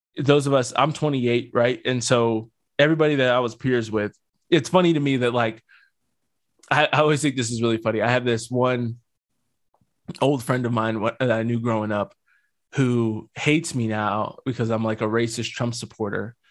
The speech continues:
which I pray to God Trump does not run again. I'm not, like, some diehard Trump supporter, but that's who I am in his mind. He's a white guy who used to, like, I remember, like, early college years, end of high school, would call me the N-word,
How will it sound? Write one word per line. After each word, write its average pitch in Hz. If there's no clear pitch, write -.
which 127
I 127
pray 123
to 113
God 117
Trump 107
does 104
not 104
run 107
again. 95
I'm 110
not, 110
like, 113
some 107
diehard 98
Trump 104
supporter, 101
but 104
that's 117
who 123
I 117
am 117
in 107
his 113
mind. 98
He's 151
a 147
white 123
guy 113
who 165
used 202
to, 226
like, 175
I 151
remember, 208
like, 170
early 165
college 139
years, 156
end 135
of 123
high 120
school, 165
would 123
call 147
me 160
the 131
N-word, 135